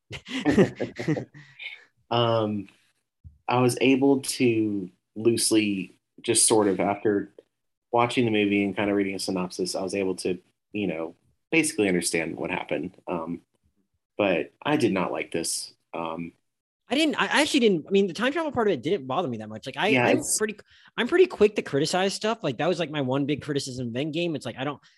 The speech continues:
Speaker 1: I don't love time travel. I, I, I don't like having to think that hard about things like that in a movie.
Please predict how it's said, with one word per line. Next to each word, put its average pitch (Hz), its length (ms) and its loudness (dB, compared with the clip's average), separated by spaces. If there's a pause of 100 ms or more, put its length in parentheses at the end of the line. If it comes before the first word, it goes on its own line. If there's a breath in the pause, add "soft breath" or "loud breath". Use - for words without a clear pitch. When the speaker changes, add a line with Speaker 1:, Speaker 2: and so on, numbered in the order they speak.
(260 soft breath)
Speaker 1:
I 135 80 -2
don't 156 220 -2
love 147 280 4
time 143 260 -2
travel. 180 300 2
I, 139 300 0
I, 135 240 -4
I 135 60 -4
don't 156 180 -4
like 156 160 -2
having 151 240 -6
to 135 60 -2
think 147 220 -4
that 135 160 0
hard 139 280 -2
about 170 280 -6
things 185 220 -4
like 185 200 -4
that 202 240 2 (380 loud breath)
in 147 100 -2
a 147 40 2
movie. 165 480 0